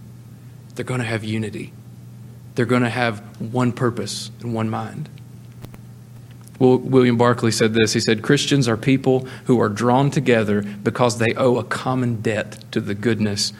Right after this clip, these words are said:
and grace of God." We recognize who we are in Christ, and that's who we each are. And that's the last thing here. The, the third thing is this. Remember what is reality.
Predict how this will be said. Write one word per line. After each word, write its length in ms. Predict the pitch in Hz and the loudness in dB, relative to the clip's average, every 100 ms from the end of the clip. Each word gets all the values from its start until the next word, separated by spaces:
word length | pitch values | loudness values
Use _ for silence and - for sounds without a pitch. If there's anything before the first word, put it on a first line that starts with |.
| - | -8
and 180 | 107 101 | -4 -2
grace 340 | 107 101 98 | 0 0 -2
of 120 | 101 | -4
God." 320 | 104 98 92 104 - - - - - - - - - - | -6 -8 -10 -16 -20 -20 -20 -20 -20 -20 -20 -20 -20 -2
We 100 | 120 | 2
recognize 540 | 135 135 131 120 117 - | 4 4 2 0 0 0
who 160 | 127 | 0
we 160 | 123 117 | 2 2
are 240 | 107 101 | 2 -2
in 220 | 104 113 | -4 -4
Christ, 500 | 107 110 98 - - - - - - - - - - | -2 -4 -4 -8 -10 -14 -20 -20 -20 -20 -20 -20 -10
and 100 | - | -4
that's 180 | 113 117 | -2 0
who 200 | 120 110 110 - - - - | -2 -2 -4 -14 -18 -20 -10
we 140 | 113 113 | -6 -2
each 240 | 135 - | -2 -2
are. 240 | 104 98 - - - - | -6 -8 -16 -20 -12 0
And 80 | |
that's 160 | 123 131 | 2 2
the 80 | 120 | 2
last 300 | 117 123 - | 2 2 2
thing 160 | 113 | 2
here. 180 | 104 110 | 2 0
The, 100 | 104 | 0
the 140 | 107 110 | -4 2
third 240 | 120 123 | 4 4
thing 140 | 120 110 | 4 0
is 100 | 104 | 0
this. 240 | 120 - | -2 0
Remember 360 | 107 117 135 120 | 0 2 4 2
what 180 | 113 | 2
is 120 | 110 110 | 0 -2
reality. 600 | 104 101 101 98 101 | -2 0 0 -2 -8